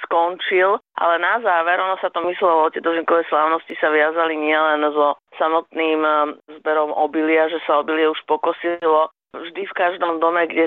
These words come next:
sa už obilie pozvážalo, pokosené do stodoly a začalo sa mlátiť, tak gazdina urobila dožinkový venec, ktorý sa pripevnil na ten dom. To znamenalo, že tam už, e,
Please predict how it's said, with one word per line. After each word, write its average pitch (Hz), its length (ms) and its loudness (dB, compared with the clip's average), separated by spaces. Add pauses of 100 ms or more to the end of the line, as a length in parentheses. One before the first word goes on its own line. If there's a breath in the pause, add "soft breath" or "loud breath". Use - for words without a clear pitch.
sa 151 400 2
už 170 160 -8 (240)
obilie 165 320 2
pozvážalo, 160 800 0
pokosené 156 640 -2
do 147 160 0 (160)
stodoly 165 320 2
a 160 160 2
začalo 156 480 0
sa 175 80 0
mlátiť, 156 400 -2
tak 156 160 -2 (160)
gazdina 160 560 0
urobila 156 560 2 (240)
dožinkový 165 480 0
venec, 160 400 2
ktorý 160 400 -2
sa 165 80 0
pripevnil 165 640 0
na 151 240 2
ten 156 240 0
dom. 156 320 2
To 147 160 -2
znamenalo, 151 560 0
že 165 80 -6
tam 147 320 -2
už, 170 120 -4 (200)
e, 175 40 4